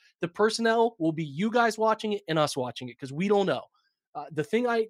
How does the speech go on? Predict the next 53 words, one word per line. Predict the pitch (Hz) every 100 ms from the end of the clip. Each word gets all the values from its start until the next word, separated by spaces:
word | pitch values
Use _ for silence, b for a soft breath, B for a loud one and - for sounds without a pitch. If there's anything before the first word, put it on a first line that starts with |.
| 190
the | 160
thing | 226 254
it | 247
could | 208
go | 196
two | 180 - 196
ways, | 190 175
Jeff, | - 165 160
is | 147
what | 147 165
they | 175
do | 147 160
schematically. | - 143 131 127 117 107 120
They | 135 185
could, | 196 196 185 180 160 _ _ _ _ _ _ 190
they | 233
could | 254
get | 170 143
real | 160 220 247
crazy | 233 233 226 247 180
and | 151
have | 143 -
some | 127
trap | - 214 214 -
coverages | 214 208 190 202 170
and | 143
get | 143
fun | - 220 220 190
and, | 147 156
and | 131
have | 147 -
some | 131
wrinkles | 190 240 226 220 180
and | 175
all | 175
that, | 180 190 - _ _ _ -
uh, | 127
that | 135
they've | 151 139
been | 151
hiding | 180 214 220 190
and | 135
collecting | - 175 220 214 185
and | 131 -
putting | 139 151
in | 208 214
and | 156
being | 139 131
prepared | 127 - 196 208 214
for | 208
K | 214 208
C. | - 208
'Cause, | - 147 131